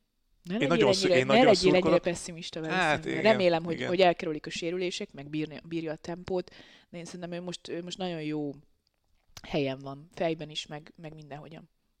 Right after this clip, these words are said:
Speaker 1: De remélem, hogy ez, ez tényleg inkább előbb, mint utóbb fizetődik ki.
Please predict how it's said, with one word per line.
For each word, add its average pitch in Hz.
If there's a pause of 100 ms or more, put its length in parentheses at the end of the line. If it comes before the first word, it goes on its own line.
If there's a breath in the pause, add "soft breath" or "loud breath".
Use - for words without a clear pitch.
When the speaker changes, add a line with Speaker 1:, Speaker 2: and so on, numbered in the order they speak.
(160)
Speaker 1:
De 190
remélem, 147
hogy 147
ez, - (540 loud breath)
ez -
tényleg 147 (500)
inkább 151
előbb, 135
mint 131
utóbb 135 (440)
fizetődik 127
ki. -